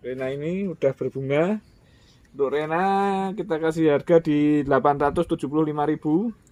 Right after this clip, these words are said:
Udah besar. Ada juga Ariana ini. Roset parah.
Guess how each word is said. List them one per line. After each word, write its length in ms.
Udah 220
besar. 420
Ada 240
juga 320
Ariana 400
ini. 400
Roset 560
parah. 380